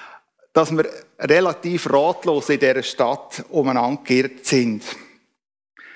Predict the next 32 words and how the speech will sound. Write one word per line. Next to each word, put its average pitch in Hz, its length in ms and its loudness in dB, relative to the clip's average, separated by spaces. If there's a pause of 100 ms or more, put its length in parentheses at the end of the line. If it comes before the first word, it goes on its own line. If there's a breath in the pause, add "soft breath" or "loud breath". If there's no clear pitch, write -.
(120 loud breath)
Mit 156 180 2
der 151 140 -2
Zeit 190 280 -2
aber, 175 300 0 (220)
in 151 100 -2
diesem 131 320 -2
Tag, 143 500 -2 (260)
haben 131 260 0
wir 131 60 -2
so - 120 -4
das - 140 -4
eine 151 400 -2 (120)
oder 139 360 -4
andere 147 640 -2 (240)
wie 123 220 0
gelernt 131 580 -2
kennen 123 720 -2 (640 soft breath)
oder 135 340 0
auch 123 300 -2
Übung 147 500 0 (140)
zu - 180 -8
bekommen. 117 580 -2 (920 loud breath)
Unter 143 340 2
anderem 147 360 -4
haben 139 220 -2
wir 139 400 -4
uns 160 160 -4
angefangen 131 480 -2
achten 147 480 -2
auf 123 220 -4
gewisse 139 420 -2
Impulse, 156 960 0